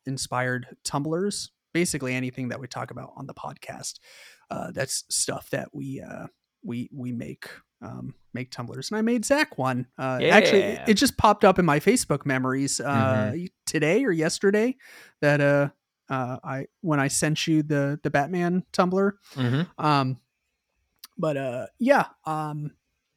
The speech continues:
Speaker 1: that's, uh, that's where you can find me, um, at, uh, at Geek Garage Gear or Geek Garage Podcast. Um,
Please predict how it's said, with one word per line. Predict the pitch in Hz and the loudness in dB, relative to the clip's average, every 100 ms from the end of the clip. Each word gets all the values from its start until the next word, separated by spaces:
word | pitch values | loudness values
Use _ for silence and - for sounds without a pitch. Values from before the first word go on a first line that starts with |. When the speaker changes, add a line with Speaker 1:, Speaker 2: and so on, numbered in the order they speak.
| - - _ _ | -18 -18 _ _
Speaker 1:
that's, | 165 165 - | -2 -2 0
uh, | 170 165 160 165 _ - | 2 2 2 0 _ -4
that's | 147 - | -2 2
where | 160 | 2
you | 160 | 2
can | 160 | 2
find | 156 165 | 4 6
me, | 190 196 | 4 2
um, | 139 135 135 131 - - | 2 2 2 -2 -6 -4
at, | 131 - 160 | -4 -2 0
uh, | 139 135 143 | 2 0 0
at | 143 - _ - | -2 -2 _ -6
Geek | 165 143 | -6 0
Garage | 151 147 143 - | 2 4 2 -2
Gear | 160 170 170 175 - | 0 2 0 -2 -6
or | 139 139 139 131 | -2 0 0 -2
Geek | 139 123 | -6 -2
Garage | 135 131 131 | 0 0 0
Podcast. | - 170 - 160 156 - - - - - - - - | 0 -2 0 0 2 -2 -8 -12 -14 -14 -16 -12 -4
Um, | 131 131 127 123 | 0 0 0 -4